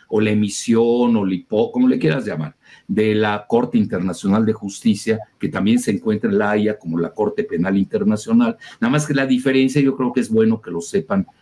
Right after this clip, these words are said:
eh, tus directos radioescuchas, la Corte Internacional de Justicia es un organismo de la onu y además solamente persigue a países, mientras que la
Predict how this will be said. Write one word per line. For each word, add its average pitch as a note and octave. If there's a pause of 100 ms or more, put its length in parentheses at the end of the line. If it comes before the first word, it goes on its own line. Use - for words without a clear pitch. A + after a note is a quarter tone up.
(180)
eh, E2+
tus -
directos F#2+
radioescuchas, G2+ (320)
la A2
Corte D3+
Internacional A#2
de C3
Justicia A2+
es A2+ (140)
un A#2
organismo G#2
de G#2+
la A2+
onu B2+ (800)
y A2
además B2+ (360)
solamente C3
persigue A#2+
a G#2+
países, - (280)
mientras D3+
que A#2
la G#2